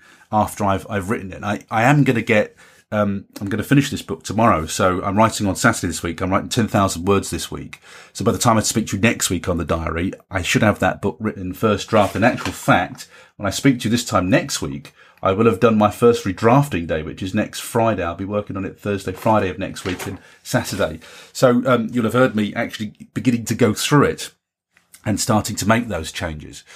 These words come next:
So the book's gonna be finished tomorrow. I, I know that now. Having written today, I know,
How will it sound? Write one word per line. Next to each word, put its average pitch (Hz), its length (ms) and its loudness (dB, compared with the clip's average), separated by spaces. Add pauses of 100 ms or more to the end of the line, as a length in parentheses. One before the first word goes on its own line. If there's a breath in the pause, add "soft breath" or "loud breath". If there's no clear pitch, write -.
(420 loud breath)
So 147 320 2 (600)
the 120 100 -10
book's - 280 0
gonna 180 140 -2
be 165 100 -2
finished 143 340 2
tomorrow. 110 540 2 (560)
I, 120 200 -2
I 127 120 2
know 143 220 6
that 95 260 4
now. 85 320 -4
Having 117 320 -2
written 113 200 -2
today, 92 600 0
I 104 140 -4
know, 107 420 0